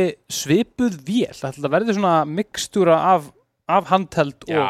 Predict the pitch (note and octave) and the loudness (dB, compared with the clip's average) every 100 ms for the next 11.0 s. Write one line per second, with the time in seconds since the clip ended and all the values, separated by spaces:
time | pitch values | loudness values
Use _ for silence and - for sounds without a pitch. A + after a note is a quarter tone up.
0 | F2+ G2 G2 F#2 A2 G2+ F#2+ F2+ G2+ G2+ | -4 -8 -10 -14 -12 -12 -12 -14 -12 -12
1 | - G#2 G2 F#2+ F#2+ F#2 G2 F2+ F#2 F2 | -14 -14 -16 -16 -14 -14 -16 -18 -20 -20
2 | F2+ - F#2 F#2 - _ - A2+ A#2+ A2 | -20 -20 -20 -20 -20 _ -12 -12 -10 -14
3 | A2+ A2+ A#2+ - - - _ B2 G2+ _ | -12 -12 -12 -14 -20 -20 _ -6 -6 _
4 | _ G2 G2 G#2 G2+ - A2 G#2+ G#2+ G#2+ | _ -12 -8 -8 -8 -8 -6 -6 -10 -12
5 | G#2 A2 G#2 G#2 G#2 G2 _ _ - G#2+ | -14 -12 -12 -12 -14 -16 _ _ -20 -16
6 | G#2+ G#2+ G#2+ A#2 A2 A2 G2+ G2+ A2 G#2 | -12 -10 -10 -12 -14 -14 -18 -12 -8 -8
7 | A2+ A2 B2+ A2+ G#2 A#2 A2 G#2 - _ | -8 -12 -12 -12 -16 -14 -14 -14 -20 _
8 | _ - A2+ G#2+ A#2+ B2 B2 B2+ B2+ A#2+ | _ -14 -14 -4 -4 -4 -6 -10 -10 -6
9 | C3 C3+ B2+ - D3 C#3 C#3+ D#3+ C3 A#2 | -4 -4 -6 -8 -8 -6 -2 0 -2 -8
10 | _ - - C#3+ B2+ C#3+ C#3 C3+ C3+ C#3 | _ -20 -16 -16 -4 -4 -4 -10 -8 -6